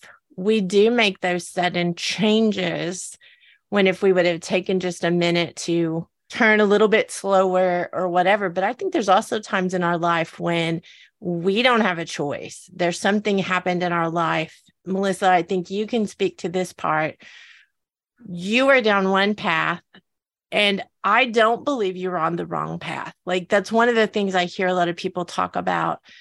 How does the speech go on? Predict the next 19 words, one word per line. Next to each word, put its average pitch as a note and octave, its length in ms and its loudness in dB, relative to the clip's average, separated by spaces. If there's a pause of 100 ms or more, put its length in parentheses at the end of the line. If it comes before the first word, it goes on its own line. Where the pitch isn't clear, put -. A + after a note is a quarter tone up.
(360)
is F#3 220 0
that, F3 360 2 (380)
"Well, A3+ 280 4
I A3 80 6
was G3+ 100 -2
doing B3+ 240 0
this A#3 180 2
thing A3 280 -2
and F#3+ 100 -2
it F3+ 60 -6
was F#3+ 180 -8
wrong." G#3 580 0
Well, G#3 280 0
that's A3 260 -6
not A3+ 420 4
necessarily F#3+ 580 2
the E3 120 -2
case. E3+ 540 -2
You, G#3 300 -4